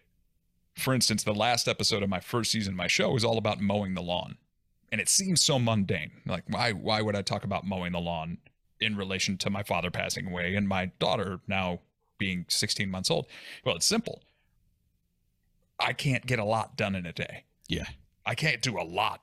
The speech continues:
Speaker 1: in a day, but I can mow the lawn and I can make it look perfect and I can get it done and it can be zipped up and beautiful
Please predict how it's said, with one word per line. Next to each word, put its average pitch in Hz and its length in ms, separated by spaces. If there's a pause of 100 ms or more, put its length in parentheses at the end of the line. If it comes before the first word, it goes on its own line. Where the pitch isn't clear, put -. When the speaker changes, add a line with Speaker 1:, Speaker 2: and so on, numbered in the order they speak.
Speaker 1:
in 95 100
a 85 60
day, 76 320
but 110 140
I 113 120
can 101 160
mow 101 160
the 107 80
lawn 151 400 (500)
and 101 120
I 104 80
can 98 120
make 95 140
it - 100
look 123 160
perfect - 460 (160)
and 92 120
I 104 100
can 117 160
get 90 140
it - 300
done 90 360 (140)
and 113 160
it 113 100
can 104 120
be 90 160
zipped 104 480
up 127 220
and 85 220
beautiful 104 600